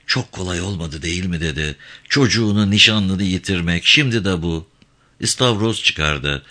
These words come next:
"Arkadaşım ve onun çocuğunun ruhu için dua edeceğim." "Yuri onurlu bir insan. Çocuğunun anasına karşı sorumluluğuyla bana karşı hissettikleri arasında sıkışıp kaldığını düşünüyorum." "Anlıyorum."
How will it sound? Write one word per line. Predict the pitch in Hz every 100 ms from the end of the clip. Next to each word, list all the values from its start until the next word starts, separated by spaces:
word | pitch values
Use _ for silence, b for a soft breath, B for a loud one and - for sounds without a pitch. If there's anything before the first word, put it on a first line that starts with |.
| B B
"Arkadaşım | - 156 151 147 135 151 127
ve | 123
onun | 120 127 139
çocuğunun | 120 120 113 113 117 107
ruhu | 110 110 127
için | 113 - 117 95
dua | 101 104
edeceğim." | 78 85 78 80 80 73 _ _ B B B B B B B B B
"Yuri | 71 71 90 107
onurlu | - 127 170 185 190
bir | 143
insan. | 98 92 85 95 95 90 b b
Çocuğunun | - 185 156 185 185
anasına | 147 160 156 160 175
karşı | 143 123 120
sorumluluğuyla | 127 139 147 139 147 123 131 143 101 110 110 B B
bana | 139 165 185
karşı | 180 165 -
hissettikleri | 160 147 - 156 - 143 143 165
arasında | 139 135 143 139
sıkışıp | 139 127 131 151 -
kaldığını | 120 123 113 123 127
düşünüyorum." | 123 95 107 101 92 87 85 - _ _ b b b b b b b b b -
"Anlıyorum." | 85 80 104 117 113 95 78